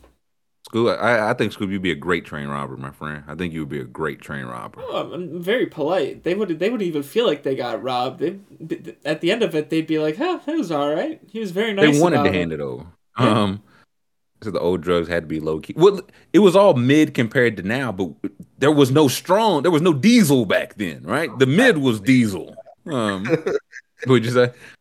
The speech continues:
Speaker 3: There's no Fenty either, so you could a man could just do some drugs and go home. <laughs> It's a better time.
Speaker 1: <laughs> Right. Oh, man.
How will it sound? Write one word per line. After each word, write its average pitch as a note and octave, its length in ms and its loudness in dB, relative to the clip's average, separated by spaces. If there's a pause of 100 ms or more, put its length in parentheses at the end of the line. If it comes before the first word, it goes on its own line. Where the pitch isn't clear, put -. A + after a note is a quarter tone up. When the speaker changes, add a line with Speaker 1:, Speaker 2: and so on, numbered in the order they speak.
(240)
Speaker 3:
There's - 200 -12
no A#2 100 -4
Fenty C3+ 480 0
either, A2 560 -8
so B2+ 320 -2
you C3+ 160 -6
could B2 240 -10 (680)
a D#3+ 60 2
man F3+ 280 6
could E3+ 120 0
just D#3+ 240 -4
do F#3 160 8
some D#3 200 -4
drugs D#3+ 380 6
and C3 140 -8
go E3+ 200 10
home. C3+ 500 4
<laughs> D3+ 440 -2
It's E3+ 760 -6
a C#3+ 80 2
better F3+ 220 6
time. D#3 440 6
Speaker 1:
<laughs> - 40 -4 (680)
Right. - 180 0 (1800)
Oh, G3+ 380 6
man. B2 460 0